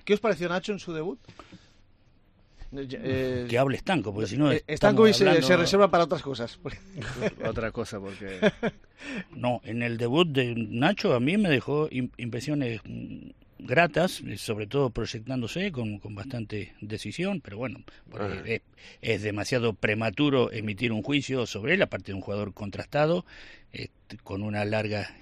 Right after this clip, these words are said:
Speaker 2: hi-, historia.
Speaker 1: Sí,
Speaker 2: El
Speaker 1: sí.
Speaker 2: partido de ayer me dejó conforme.
Speaker 4: Tam-,
Speaker 2: Buenas
Speaker 4: también
Speaker 2: expectativas.
Speaker 4: Sí, la, no se le puede decir nada, fue sacrificado, bueno,
Speaker 2: Mm.
Speaker 4: pero a ver, también es verdad que ni, ni, ni, ni, ni,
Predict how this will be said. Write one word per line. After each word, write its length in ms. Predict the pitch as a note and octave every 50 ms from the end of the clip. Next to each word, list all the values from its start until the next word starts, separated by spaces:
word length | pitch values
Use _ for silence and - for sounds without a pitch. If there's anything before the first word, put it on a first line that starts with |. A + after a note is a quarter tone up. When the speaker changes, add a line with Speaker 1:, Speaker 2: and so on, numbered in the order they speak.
| -
Speaker 2:
hi-, 140 | - G#2+ - -
historia. 480 | - - - G3 E3+ A2+ G2 F2+ F#2 -
Speaker 1:
Sí, 120 | - A2
Speaker 2:
El 120 | A2+ A2+ A2
Speaker 1:
sí. 40 | A2+
Speaker 2:
partido 560 | A#2+ A2+ G#2+ G#2 D3+ E3+ F3+ F#3 E3+ D#3+ C#3+
de 220 | B2+ A#2 A#2 A#2 A#2
ayer 360 | B2 A#2+ E3 G#3 A#3+ B3 - -
me 220 | - A2+ G#2 G#2+
dejó 300 | A2+ A2 - C3 B2+ A2
conforme. 460 | A2+ A2+ G#2+ - G2 F#2 - G#2 - - - -
Speaker 4:
Tam-, 140 | - A2 A2 A2
Speaker 2:
Buenas 280 | D3 F3 E3 D3+ -
Speaker 4:
también 80 | - A#2+
Speaker 2:
expectativas. 460 | - B2+ G2 G2+ A2 F#2 F#2+ F#2 -
Speaker 4:
Sí, 360 | - B2+ B2+ A#2+ A2 A2 B2 B2+
la, 160 | A2 G2 F2
no 360 | D#2 D#2 D#2+ D#2 D#2 - -
se 80 | G#2+ G#2+
le 80 | G2+ F2
puede 220 | F2+ G#2 G#2 G2+
decir 220 | F#2 - A2+ F#2+
nada, 320 | F2+ F2+ F#2 G#2+ A#2+ A2 A#2
fue 160 | - A2 F#2
sacrificado, 680 | F#2+ A2 G2 G#2+ G2+ - A2+ G2+ - A#2 A#2+ A2 G#2 F#2
bueno, 340 | F#2 F#2 F2 E2 E2 F#2+ - _ -
Speaker 2:
Mm. 40 | G2+
Speaker 4:
pero 380 | E2+ E2+ E2+ E2+ E2+ F2 F2 F2
a 60 | F2
ver, 240 | G2 G2+ F#2+ - _ - - - - - - - - -
también 260 | - F#2 F#2 G2+ G#2
es 80 | A2 G2+
verdad 260 | A2+ A2 A2 A#2 A2+
que 140 | - A#2+ A#2
ni, 180 | A2+ A2 A#2+ - - - - B2+
ni, 460 | A#2+ A2 A2 G#2 - - A2+ G#2+ G#2+ G#2+ -
ni, 180 | B2 A2+ A2+ G#2
ni, 160 | A#2 A2+ G#2+ G#2+ G#2 -
ni, 720 | A2 A#2 A2 G#2+ G#2 G2+ G2+ G2+ G2+ G2+ G2 G2 F#2+ F#2+